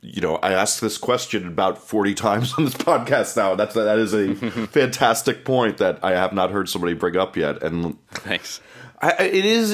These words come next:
Speaker 1: interesting, too, because even if a band's been in with another producer, like, every producer is such a different thing, and the expectation of what's gonna be there. I, I, I almost wonder if that's, like,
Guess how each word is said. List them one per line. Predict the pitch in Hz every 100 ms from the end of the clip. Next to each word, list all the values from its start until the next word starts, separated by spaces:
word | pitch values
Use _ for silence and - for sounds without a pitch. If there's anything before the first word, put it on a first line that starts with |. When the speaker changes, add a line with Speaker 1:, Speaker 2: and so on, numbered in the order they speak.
| -
Speaker 1:
interesting, | 160 156 147 135 104 101
too, | 143 135
because | 208 113 98 -
even | 127 160
if | 156
a | 120
band's | 113 107 101
been | 85 95
in | 98
with | 90 -
another | 90 90
producer, | - 85 87 - 78
like, | 76 - 104
every | 110 123
producer | 113 104 104 101
is | 90
such | 87
a |
different | 76 92 101 90
thing, | 92 90
and | 82
the | 80 -
expectation | 90 - 104 - - 87 -
of | 87
what's | 78 85
gonna | - 85
be | 87
there. | 87 73
I, | 76
I, | 78 87 -
I | 95
almost | 113 135 -
wonder | 107 101
if | 90
that's, | 92 95 -
like, | 92 -